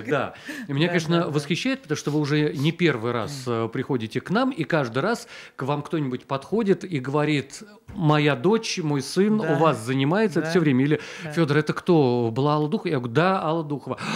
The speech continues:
Speaker 1: «Ой, скажи, что вот прямо там
Speaker 2: Ну да,
Speaker 1: сын,
Speaker 2: да,
Speaker 1: дочь и
Speaker 2: да,
Speaker 1: так
Speaker 2: да,
Speaker 1: далее».
Speaker 2: да.
Speaker 1: Но возникает вопрос: это же три огромнейших совершенно направления, каждое требует внимания, времени, сил.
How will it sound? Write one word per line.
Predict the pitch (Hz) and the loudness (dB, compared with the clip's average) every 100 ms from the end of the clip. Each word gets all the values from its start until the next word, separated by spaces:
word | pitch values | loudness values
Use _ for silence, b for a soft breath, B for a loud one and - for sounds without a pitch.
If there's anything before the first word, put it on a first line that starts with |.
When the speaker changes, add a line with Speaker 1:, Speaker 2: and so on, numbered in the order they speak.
| 107 | 0
Speaker 1:
«Ой, | 185 180 | 4 4
скажи, | - 175 156 165 | 4 0 0 0
что | 240 - 208 | -2 0 2
вот | 185 190 - | 4 2 0
прямо | 180 196 202 190 | 0 2 4 2
там | 185 165 | 2 2
Speaker 2:
Ну | 170 | 2
да, | 170 | 0
Speaker 1:
сын, | 165 202 | 0 2
Speaker 2:
да, | 175 | 2
Speaker 1:
дочь | 165 180 | 2 0
и | |
Speaker 2:
да, | 160 | -2
Speaker 1:
так | 175 | -2
Speaker 2:
да, | 156 | -2
Speaker 1:
далее». | 117 101 | -4 -6
Speaker 2:
да. | 151 | -8
Speaker 1:
Но | 120 | -8
возникает | 113 107 127 175 | -6 -6 -4 -4
вопрос: | 175 214 196 123 - | -4 -4 -2 -4 -6
это | 143 139 | -6 -4
же | 117 135 135 | -4 -4 -4
три | - 160 214 - B B B _ | -4 -2 -2 -6 B B B _
огромнейших | 135 123 123 156 175 147 117 - - | -4 -2 2 4 4 4 -2 -6 -12
совершенно | - 110 139 117 | -12 -8 -6 -4
направления, | 107 117 127 123 113 95 98 127 - _ - | -4 -2 -2 -2 -2 -6 -8 -12 -16 _ -4
каждое | 170 170 139 117 120 | 0 0 0 -2 -4
требует | 110 139 156 135 123 98 | -2 0 2 2 0 -4
внимания, | - 95 110 143 135 107 101 107 107 B B | -12 -8 -2 0 2 0 -2 -6 -8 B B
времени, | 107 98 127 139 117 117 117 110 b b - | -10 -2 2 2 2 0 -2 -6 b b -18
сил. | - - 151 123 110 | -12 -4 0 0 -2